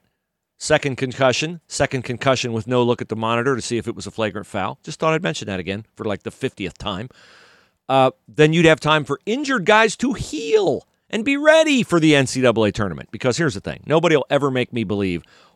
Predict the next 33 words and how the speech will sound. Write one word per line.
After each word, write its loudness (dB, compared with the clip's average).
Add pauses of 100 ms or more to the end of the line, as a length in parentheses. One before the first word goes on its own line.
(100)
Oral 8
Roberts 2
wins -2
that 0
game -2
over -2
Ohio -2
State -4
if -18
Kyle -4
Young -8
plays. -4 (320)
Is -8
Kyle 4
Young, 0
like, 0
a -8
twenty-point -4
scorer? 0
No, -4 (160)
not -8
typically. -14 (400)
But -2
here's 4
what 6
Ohio 6
State -6
could -4
not 0
do -4
against -6
Oral 2
Roberts 0